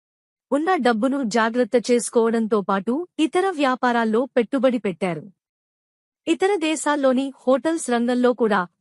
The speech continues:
తన సొమ్మును పెట్టుబడిగా పెట్టారు. హైదరాబాద్ జూబ్లీహిల్స్లో ఒక వంద రూపాయలు కోట్లతో అధునాతన సౌకర్యాలతో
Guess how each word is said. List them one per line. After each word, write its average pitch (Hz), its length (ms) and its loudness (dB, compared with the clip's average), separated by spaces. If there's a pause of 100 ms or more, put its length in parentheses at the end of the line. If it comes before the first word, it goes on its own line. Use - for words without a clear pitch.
తన 247 100 2
సొమ్మును 320 520 -2
పెట్టుబడిగా 254 680 0
పెట్టారు. 180 520 -6 (1000)
హైదరాబాద్ 320 680 0
జూబ్లీహిల్స్లో 247 960 0
ఒక 262 180 2
వంద 254 280 0
రూపాయలు 277 540 -2
కోట్లతో 294 580 -2
అధునాతన 262 640 -2
సౌకర్యాలతో 240 920 0